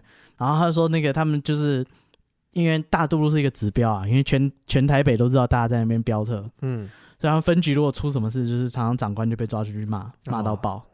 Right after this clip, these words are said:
Speaker 1: 对，然后所以长官的都会盯，大渡路最近，哎，又有什么飙车案啊？啊，我们要那个限期，就是改善。
Speaker 2: 嗯。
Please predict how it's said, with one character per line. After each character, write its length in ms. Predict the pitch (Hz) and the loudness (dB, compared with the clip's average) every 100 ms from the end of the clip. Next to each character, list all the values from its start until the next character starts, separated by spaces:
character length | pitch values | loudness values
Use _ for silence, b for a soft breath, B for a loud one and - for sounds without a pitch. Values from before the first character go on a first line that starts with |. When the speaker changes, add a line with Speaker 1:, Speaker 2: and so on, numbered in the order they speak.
| _ _ _ _ - | _ _ _ _ -8
Speaker 1:
对， 200 | 107 104 | -8 -6
然 100 | 113 | -4
后 60 | 127 | -2
所 100 | 139 | 0
以 40 | |
长 200 | 143 117 | 0 0
官 140 | 131 139 | 0 2
的 60 | |
都 100 | 131 | 2
会 80 | 135 | 0
盯， 240 | - 113 117 b b b - - | -2 -6 -8 b b b -10 -2
大 160 | 160 | 0
渡 160 | 147 151 | 0 0
路 120 | 147 | 0
最 200 | 147 156 | 2 0
近， 200 | 143 139 | 0 -2
哎， 60 | 147 | 0
又 200 | 151 156 | 2 2
有 60 | |
什 120 | 135 127 | 0 -2
么 80 | |
飙 240 | 123 139 143 | -2 0 0
车 160 | 143 | 0
案 200 | 139 127 | 0 -2
啊？ 160 | 107 104 | -4 -10
啊， 80 | 117 | -10
我 120 | 104 | -8
们 140 | 107 120 | -4 -2
要 140 | 127 | -2
那 120 | 127 | -2
个 140 | 123 117 | -4 -4
限 260 | - 135 | -2 -2
期， 240 | 117 - 104 | -2 -6 -6
就 140 | 117 | -6
是 160 | 120 113 | -4 -6
改 240 | - 101 | -6 -6
善。 220 | 110 117 - _ | -4 -6 -8 _
Speaker 2:
嗯。 380 | 147 127 113 107 | -8 -6 -8 -12